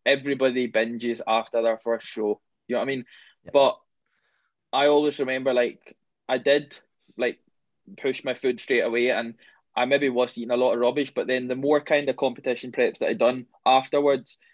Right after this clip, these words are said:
Speaker 1: I would still push my food to, to, like, high, um, but I always noticed my food getting better and better and better, but I was still able to maintain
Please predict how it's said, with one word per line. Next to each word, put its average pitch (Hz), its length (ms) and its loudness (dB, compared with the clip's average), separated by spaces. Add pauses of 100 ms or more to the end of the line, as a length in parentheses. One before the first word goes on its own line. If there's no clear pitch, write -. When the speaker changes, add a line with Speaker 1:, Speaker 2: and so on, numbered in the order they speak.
(140)
Speaker 1:
I 131 60 4
would 156 220 0
still 156 240 2
push 147 260 -2
my 120 100 -4
food 139 360 -2
to, 120 240 -2 (120)
to, 117 260 -4 (100)
like, 113 220 -4 (760)
high, 139 420 2 (460)
um, 127 300 -2 (120)
but 131 80 0
I 135 140 2
always 151 280 2
noticed 143 280 -2
my 135 100 -6
food 131 260 -2
getting 117 200 -2
better 123 280 2
and 117 100 -4
better 117 240 2
and 117 120 -6
better, 120 300 2
but 117 180 2 (300)
I 127 100 0
was 127 120 -6
still 135 240 0
able 131 260 0
to 135 80 -6
maintain 123 640 -4